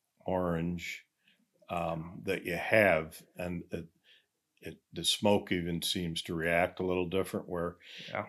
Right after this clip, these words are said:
Speaker 1: in the old days, pretty much, it, you, you, plastics were starting then, but they weren't as much. So really the Class C material, um, the,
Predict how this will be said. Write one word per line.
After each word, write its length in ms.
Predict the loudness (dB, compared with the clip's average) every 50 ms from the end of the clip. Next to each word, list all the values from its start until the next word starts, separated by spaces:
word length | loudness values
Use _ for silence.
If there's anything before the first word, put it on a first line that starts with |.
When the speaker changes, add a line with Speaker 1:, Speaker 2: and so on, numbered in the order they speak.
| -10 _ _
Speaker 1:
in 140 | -6 -4 -2
the 80 | 2 4
old 260 | 6 8 8 8 6
days, 280 | 6 6 6 6 4 2
pretty 280 | 0 0 0 0 2 2
much, 380 | 2 4 2 2 2 0 -2 -4 -4
it, 160 | -6 -6 -6 -6 -8 _ _ _ _ _ -20 -16 _
you, 180 | -8 -8 -8 -8 -10
you, 220 | -8 -6 -6 -6 -8 -10 _ _ _ _ _ -20 -20 -20 _ _ _ _ _ -20 -20 _ _ _ _ _ _ _ _ _ _ _ _ _ _ _ 2
plastics 680 | 4 6 8 8 8 8 8 6 4 2 2 0 -2
were 160 | -2 -4 -2 2
starting 680 | 2 2 4 6 6 8 8 6 6 4 2 2 0
then, 240 | 0 0 -2 -2 -4
but 200 | -6 -8 -6 0
they 100 | 2 2
weren't 380 | 2 2 2 0 0 0 -2 -6 -8 -10
as 320 | -8 -6 -6 -6 -8 -8 -12 _ _ _
much. 300 | 0 0 0 2 2 0 0
So 220 | 0 -2 -2 -4 -10 -16 -20 -20 -20 _ _
really 300 | 2 4 6 6 4 4
the 80 | 2 -2
Class 460 | -2 2 4 6 6 6 4 2 2
C 180 | 2 2 0
material, 760 | -2 -2 -4 -6 -4 -4 -2 -2 -2 -2 -2 -2 -4 -4 -8 -12 _ _ _ _ _ _ _ _ _ _ _ _ _ _ _ _ _ _ _ _ _ _ _ _ _ -20 -20 -8 -6
um, 360 | -6 -4 -4 -4 -6 -8 -10 -14 -20 _ _ _ _ _ -20 -20 -20 -20 _ _ _ _ _ _ _ _ _ _ _ _ _ _
the, 240 | -4 -2 -2 -2 -4